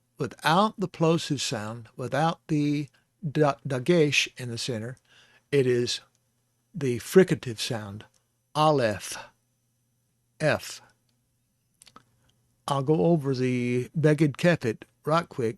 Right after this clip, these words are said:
for you to get an understanding of what I'm talking about here, so that you will have a better understanding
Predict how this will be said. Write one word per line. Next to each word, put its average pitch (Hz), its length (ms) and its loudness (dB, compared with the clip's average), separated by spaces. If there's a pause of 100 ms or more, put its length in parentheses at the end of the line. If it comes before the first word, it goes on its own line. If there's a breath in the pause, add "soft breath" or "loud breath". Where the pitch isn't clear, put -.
for 135 140 -4
you 131 160 0
to 143 60 0
get 131 140 0
an 123 100 -8
understanding 123 680 -4
of 107 180 -10
what 123 140 -2
I'm 117 160 -4
talking 127 440 -8
about 101 360 -8 (240)
here, 131 380 0 (240 soft breath)
so 156 220 0
that 139 120 -4
you 160 140 -2
will 156 80 2
have 135 180 -4
a 127 60 -4
better 147 300 0
understanding 127 680 -4